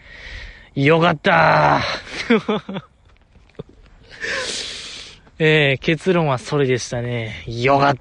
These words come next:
たーっていう印象でございましたけども。あのー、結構ファッションショー的なパートありましたけども、いろんな衣装着て、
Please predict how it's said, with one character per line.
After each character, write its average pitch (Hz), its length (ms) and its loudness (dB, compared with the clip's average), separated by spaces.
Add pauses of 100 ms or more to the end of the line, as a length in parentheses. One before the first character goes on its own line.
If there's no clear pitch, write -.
た 139 760 2
ー - 0 -
っ - 20 -4 (460)
て - 180 -2
い 160 80 0
う 147 80 -2
印 147 160 -2
象 143 200 -2
で 147 120 2
ご 147 100 4
ざ 151 100 0
い 147 60 -2
ま 143 140 -4
し 131 40 -8
た 135 100 -2
け 127 100 0
ど 120 100 -2
も。 120 260 -6 (1080)
あ 127 240 2
の 123 720 -2 (260)
ー、 - 20 -20
結 269 140 2
構 175 100 4
フ - 80 -6
ァ 254 80 6
ッ 254 40 4
シ - 300 -6
ョ 277 80 2
ン 247 80 -2
シ - 120 -4
ョ 247 120 6
ー - 20 0
的 226 240 -2
な 170 140 4
パ 170 180 2
ー 170 60 0
ト 160 100 0
あ 139 60 4
り 135 80 -2
ま 147 140 -2
し - 60 -10
た 135 80 -2
け 131 80 0
ど 123 100 -4
も、 127 220 -2
い 147 80 -2
ろ 156 140 2
ん 165 40 0
な 147 80 0
衣 139 100 0
装 117 200 -4
着 - 100 -18
て、 123 280 0